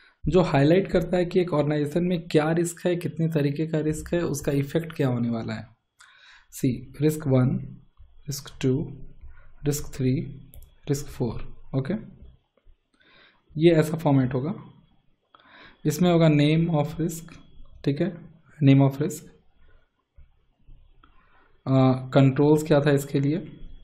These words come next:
कंट्रोल्स के ओनर कौन थे, कंट्रोल्स का ऑब्जेक्टिव क्या था, ठीक है, कंट्रोल का लाइक्लीहुड क्या है, सॉरी,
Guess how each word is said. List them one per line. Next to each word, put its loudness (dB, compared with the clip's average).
कंट्रोल्स 4
के 2
ओनर 6
कौन 2
थे, -4
कंट्रोल्स 6
का 4
ऑब्जेक्टिव 2
क्या 4
था, -4
ठीक -2
है, -2
कंट्रोल 4
का 2
लाइक्लीहुड 2
क्या 6
है, 0
सॉरी, 2